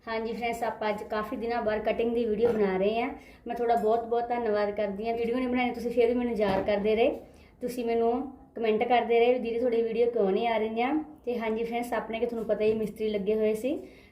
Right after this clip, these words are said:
ਤੇ ਸਾਰਾ ਕੰਮ ਆਪਣਾ ਹੋ ਗਿਆ ਜੀ ਕੰਪਲੀਟ। ਤੇ ਅੱਜ ਫਿਰ ਤੁਹਾਡੇ ਵਾਸਤੇ ਮੈਂ ਦੁਬਾਰਾ ਕਟਿੰਗ ਦੀ ਵੀਡੀਓ ਲੈ ਕੇ ਆਈ ਹਾਂ ਜੀ, ਜਿਹਦੀ ਕਿ ਲੰਬਾਈ ਹੈਗੀ ਚੁਤਾਲੀ ਇੰਚ, ਹਿੱਪ ਹੈਗੀ ਹੈ ਜੀ ਸਾਢੇ ਸਤਾਰਾਂ ਇੰਚ, ਫਿਟਿੰਗ ਹੈਗੀ ਜੀ ਸਾਢੇ ਸਤਾਰਾਂ,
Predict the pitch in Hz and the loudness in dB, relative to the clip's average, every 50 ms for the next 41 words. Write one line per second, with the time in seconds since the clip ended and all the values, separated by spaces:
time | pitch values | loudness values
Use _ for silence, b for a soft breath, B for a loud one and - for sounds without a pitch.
0 | B B 240 240 - 233 226 220 240 240 247 240 233 226 220 220 220 214 214 208 | B B -6 -2 -2 0 2 2 2 2 0 -2 -2 -2 -4 -4 -4 -2 -2 -2
1 | 214 202 208 214 202 214 220 - 226 214 196 - 196 196 202 196 269 294 285 - | 0 0 0 -2 -2 -4 -4 -4 -4 -4 -4 -2 -2 -2 0 0 0 -2 -2 -4
2 | 262 - 226 226 202 - 202 - 226 226 226 - 247 226 208 202 208 208 202 - | -8 -6 -4 -4 -4 -4 -6 -6 -4 -4 -4 -2 0 0 2 2 2 0 -2 -4
3 | - 214 214 196 202 208 196 214 233 233 214 190 233 240 240 240 247 220 202 190 | -6 -4 0 2 2 2 2 2 0 0 -2 -2 -2 -2 -2 -2 0 0 0 2
4 | 196 233 233 240 226 233 233 226 226 226 233 233 240 247 277 269 - - - - | 2 2 2 2 2 -2 -4 -6 -4 -2 -2 -2 -2 -2 -4 -6 -6 -12 -18 -20
5 | - - - _ _ _ _ - - - - - - - B B B B B B | -20 -20 -20 _ _ _ _ -20 -20 -20 -18 -20 -20 -20 B B B B B B
6 | B B B B B 208 247 247 254 285 269 277 285 269 269 254 233 220 214 214 | B B B B B -4 -4 -2 -2 -2 0 0 2 4 4 4 6 6 6 6
7 | 226 226 226 214 233 247 240 - - 226 - 220 208 208 220 233 254 254 254 269 | 6 6 4 2 0 -2 -4 -4 -6 -6 -2 -2 0 2 2 2 2 2 2 0
8 | 302 311 302 - - - 247 247 247 - 240 247 247 233 240 262 254 254 254 - | -2 -4 -6 -8 -6 -4 -4 -2 0 2 4 4 4 4 6 4 4 4 2 -2
9 | 247 220 220 240 294 311 - - - 220 202 196 202 214 233 247 247 - 302 311 | -4 -2 0 2 0 0 -2 -4 -6 -4 -2 -2 -2 -2 -2 -4 -4 -2 -2 -4
10 | 311 - - - - - - - - - - - _ _ _ _ _ _ _ _ | -4 -6 -16 -20 -20 -20 -20 -20 -20 -20 -20 -20 _ _ _ _ _ _ _ _
11 | _ _ _ _ _ _ _ _ - 254 240 254 247 247 240 240 240 233 247 262 | _ _ _ _ _ _ _ _ -4 2 4 4 4 4 4 2 2 2 2 2
12 | 262 269 - - 202 185 185 233 247 - 269 254 254 269 302 - | 0 0 -2 -2 -2 0 0 0 0 0 0 0 0 0 -2 -4